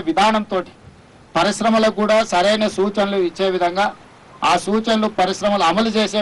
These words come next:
విధంగా కూడా ఒక వ్యవస్థను ఏర్పాటు చేయాలని ఈరోజు ప్రభుత్వం అనుకుంటుంది. వీటన్నిటికీ సంబంధించి కూడా భవిష్యత్ కార్యాచరణ ఉంటుంది. ఇక్కడ ఉన్న పరిశ్రమలకు సంబంధించిన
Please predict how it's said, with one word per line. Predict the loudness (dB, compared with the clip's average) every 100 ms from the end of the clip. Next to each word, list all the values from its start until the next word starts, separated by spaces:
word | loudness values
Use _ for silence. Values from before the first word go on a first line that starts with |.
| 0
విధంగా | -2 0 -2
కూడా | 2 2 2 -2 -18 -14 -4 -2
ఒక | 0 0
వ్యవస్థను | 2 2 0 0 2 0
ఏర్పాటు | 2 0 2
చేయాలని | 0 2 0 -2
ఈరోజు | -2 0 0 -4 -6 -12 -2
ప్రభుత్వం | 0 0 0 -2 -2
అనుకుంటుంది. | -4 0 0 0 -4 -6 -12 -20 -6 -4
వీటన్నిటికీ | 0 0 2 0 -2 -4 -2
సంబంధించి | -2 -2 -4 -6 -6 -2
కూడా | -2 -2
భవిష్యత్ | -4 -4 -6 -2
కార్యాచరణ | 0 0 -2 -2 -4 -4 -4
ఉంటుంది. | -2 -2 -2 -2 -6 -14 -20 -20 -16 -8 -2
ఇక్కడ | 2 2 2 -2 -16 -20 -20 -14 -4
ఉన్న | 0 2 0 0
పరిశ్రమలకు | -2 -2 -2 -2 -2 -4
సంబంధించిన | -4 -4 -6 -6